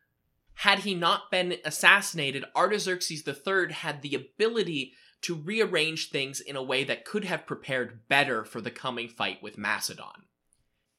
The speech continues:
And finally, after all of that, I think it's time to call it a day. If you couldn't tell,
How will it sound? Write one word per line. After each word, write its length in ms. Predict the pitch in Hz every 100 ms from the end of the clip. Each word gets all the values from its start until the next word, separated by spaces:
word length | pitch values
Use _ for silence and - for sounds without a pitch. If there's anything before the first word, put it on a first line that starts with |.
| _
And 180 | 151 151
finally, 680 | - 220 240 175 110 101 110
after 380 | 123 127 139 143
all 220 | 175 185
of 140 | 156
that, 340 | 113 101 101 - -
I 100 | 110
think 380 | - 175 170 170
it's 220 | 147 -
time 380 | - 123 120 117
to 160 | 104 101
call 340 | - 143 139
it 120 | 127 113
a 80 |
day. 560 | 101 - 95 85 78 - _ _ _ _ _
If 140 | 120 120
you 80 |
couldn't 360 | 123 202 233 165
tell, 460 | 139 127 113 107